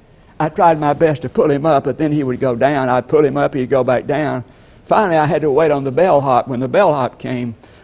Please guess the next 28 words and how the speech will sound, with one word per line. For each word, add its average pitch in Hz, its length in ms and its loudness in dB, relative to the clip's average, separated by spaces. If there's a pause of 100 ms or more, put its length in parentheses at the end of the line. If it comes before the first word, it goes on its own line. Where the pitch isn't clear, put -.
the 139 80 -8
two 247 180 -2
of 147 140 2
us 143 140 -2
got 170 260 0
the 143 80 -6
man 147 240 -4
over 131 220 -2
to 143 140 -6
his 135 180 -4
room, 147 260 -4
which 135 160 -6
was - 160 -8
in 139 160 -4
the - 200 -6
annex, 151 440 -4
which - 180 -6
was 123 140 -10
just 135 300 -6
across 139 340 -4
the 120 80 -14
corridor, 117 500 -4 (360)
and 139 80 0
it 147 160 -4
was 127 160 -4
a 120 60 -2
one-hall 131 800 0
annex. 143 420 -4